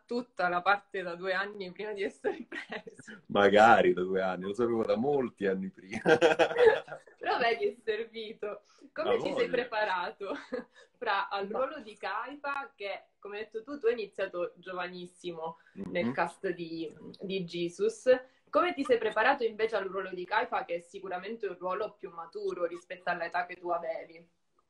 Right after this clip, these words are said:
Speaker 2: Beh, sicuramente partendo da un grosso dato di fatto che quando mi hanno dato il costume,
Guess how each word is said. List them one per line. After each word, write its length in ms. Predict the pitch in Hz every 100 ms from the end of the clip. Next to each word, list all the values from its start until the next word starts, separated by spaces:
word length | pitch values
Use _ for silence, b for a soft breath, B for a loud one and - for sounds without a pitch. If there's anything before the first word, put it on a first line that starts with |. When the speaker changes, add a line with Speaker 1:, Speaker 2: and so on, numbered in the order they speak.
| _ _ _ _ _ _
Speaker 2:
Beh, 200 | 123 135
sicuramente 760 | 120 120 131 139 151 - 113 101
partendo 600 | 107 98 - 104 104 98
da 500 | 95 92 92 90 90
un 220 | 92 95
grosso 1400 | 95 104 - - 98 90 90 87 87 85 85 82 82 82 82
dato 220 | 85 95
di 120 | 92
fatto 520 | - 98 - _ 90
che 500 | 85 82 80 - - -
quando 300 | 87 87 85
mi 80 | 85
hanno 140 | 82
dato 160 | 82 78
il 80 |
costume, 480 | - 78 - - 73